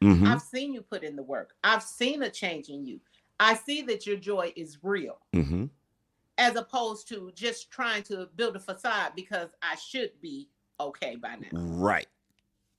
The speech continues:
Speaker 2: And then you sh-, you have shared with us your ups and downs. And,
Speaker 1: Mm-hmm.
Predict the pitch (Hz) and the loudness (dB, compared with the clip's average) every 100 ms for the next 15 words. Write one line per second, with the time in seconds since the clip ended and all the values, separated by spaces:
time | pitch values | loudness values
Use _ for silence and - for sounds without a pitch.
0 | - 226 226 233 226 214 - 208 214 208 | -2 0 2 0 -2 -8 -12 -8 -4 -2
1 | 196 - 247 285 214 165 165 185 185 - | -2 0 4 4 2 -4 -8 -8 -8 -4
2 | 208 - - 170 165 165 139 123 - - | -4 -6 -10 -8 -2 -2 -2 -8 -10 -4
3 | 92 85 | -2 -2